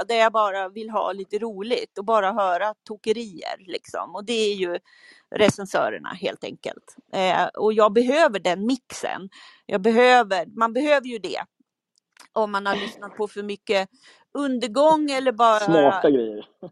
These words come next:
Speaker 1: smarta grejer. Då behöver man er. <laughs>
Speaker 2: Ja, jo, men det, det, det gör mig glad.
Speaker 1: Ja,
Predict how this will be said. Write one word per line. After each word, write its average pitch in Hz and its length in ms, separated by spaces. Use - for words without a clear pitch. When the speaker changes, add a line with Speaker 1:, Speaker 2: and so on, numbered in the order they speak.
Speaker 1:
smarta 247 460
grejer. 196 480
Då 330 100
behöver 392 420
man 269 220
er. 196 340
<laughs> - 400
Speaker 2:
Ja, 180 360
jo, 170 160
men 185 240
det, 208 340
det, 180 180
det 156 160
gör 214 180
mig 117 120
glad. 104 400
Speaker 1:
Ja, 269 200